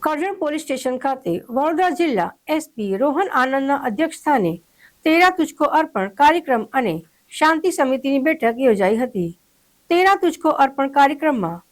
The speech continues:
કરજણ પોલીસ સ્ટેશન વિસ્તારમાંથી ચોરાયેલ અને ખોવાયેલા ચોવીસ મોબાઈલ ફોન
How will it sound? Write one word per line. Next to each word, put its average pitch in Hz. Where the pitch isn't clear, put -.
કરજણ 320
પોલીસ 240
સ્ટેશન 311
વિસ્તારમાંથી 262
ચોરાયેલ 330
અને 294
ખોવાયેલા 233
ચોવીસ 349
મોબાઈલ 233
ફોન 220